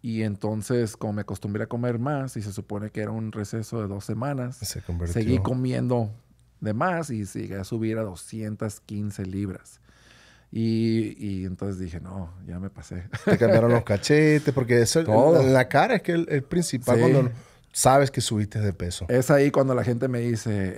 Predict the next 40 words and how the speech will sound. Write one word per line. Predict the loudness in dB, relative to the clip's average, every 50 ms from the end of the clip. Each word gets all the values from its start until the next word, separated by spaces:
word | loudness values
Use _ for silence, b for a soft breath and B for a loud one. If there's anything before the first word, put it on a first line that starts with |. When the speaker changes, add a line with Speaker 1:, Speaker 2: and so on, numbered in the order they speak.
| -6 -6
Speaker 1:
"Hey, | -6 -6
te | -6 -6 -6
ves | -6 -6 -4 -4
más | -4 -4 -2
delgado, | -4 -4 -4 -2 -2 -2 0 0 -2 -2
o, | -4 -6 -6 -6 -8 -10 -12 -12 -12
¿qué | -10 -10
pasó? | -8 -8 -8 -6 -6 -8
¿Estás | -6 -6 -6 -4 -2
enfermo?". | -2 0 2 2 4 4 2 2 -2 -2
Porque | -4 -6 -8 -6 -8 -8
a |
mí | -8 -8 -6 -6
luego, | -4 -4 -2 -2
Speaker 2:
Te | 0
ves | 0 2
Speaker 1:
luego, | 2 4
Speaker 2:
desmacrado. | 4 2 2 2 0 0 0 2 2 4 4 4 4
Speaker 1:
luego, | 6 6 6 6
luego | 6 6 6 6 4 4
me, | 4 2 0 0
me | 0 0 2
adelgaza | 2 2 2 2 2 2 2 2 0 0
o | 0 -2
me | -4 -4 -4 -4 -6 -6 -6
engorda | -8 -6 -4 -2 0 0 0 0 0 -2
la | -2 -2
cara. | -4 -4 -4 -4 -4 -6 -8 b b b b b b b b b
Entonces | -2 -2 0 2 2 2 4 4 2
después | 2 2 4 4 4 4
me | 4 2
fui | 4 2 2
a |
un | 2 0
extremo | -2 -4 -4 -4 -2 0 2 2 2 2 0 0 -2
y | -2 0 0
es, | 0 0 -2 -6
fue | -6 -2 0 2 4 4
ahí | 4 2 2 0 0 -2 -4
cuando | -4 -4 -4 -4 -2 -2 -2 0 0 -2 -2 -6 -8